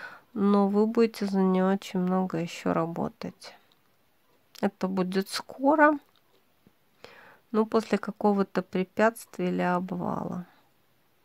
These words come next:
Что-то вам помешает, а потом вы достигнете своей цели. Вот такой вам ответ.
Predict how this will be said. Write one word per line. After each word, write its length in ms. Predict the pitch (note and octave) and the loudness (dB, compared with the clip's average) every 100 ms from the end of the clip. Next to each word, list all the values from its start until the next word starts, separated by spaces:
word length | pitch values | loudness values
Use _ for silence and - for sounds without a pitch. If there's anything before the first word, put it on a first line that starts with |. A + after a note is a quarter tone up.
| _ _ _ _ _ _ _ _ _ _ _ _ _ _ - _ _ _ _ _ _ | _ _ _ _ _ _ _ _ _ _ _ _ _ _ -20 _ _ _ _ _ _
Что-то 440 | - - G#3 - F#3+ | -18 -2 -2 0 2
вам 220 | F#3 F#3 | 4 2
помешает, 720 | - F#3+ G3+ - C#4+ D#4+ - | 2 2 2 4 4 4 0
а 40 | |
потом 420 | G#3 F#3+ - A#3 A3 | -2 -2 0 0 0
вы 80 | |
достигнете 840 | G3 F#3 G3 _ G#3 G3+ F3+ F3+ F3 | 0 -2 -4 _ -4 -2 -4 -4 -12
своей 400 | - - F3+ F3 | -14 -10 -10 -10
цели. 460 | - - E3 F3 F3+ - _ _ _ _ _ _ _ _ _ _ | -12 -14 -12 -12 -14 -18 _ _ _ _ _ _ _ _ _ _
Вот 240 | G3+ G3+ - - _ _ _ _ _ _ _ _ _ _ _ _ _ _ | -8 -8 -8 -20 _ _ _ _ _ _ _ _ _ _ _ _ _ _
такой 440 | - _ - G3+ | -20 _ -4 -2
вам 260 | F#3 F#3 F3+ | 0 0 0
ответ. 400 | F3+ - E3 E3 | -4 -6 -8 -8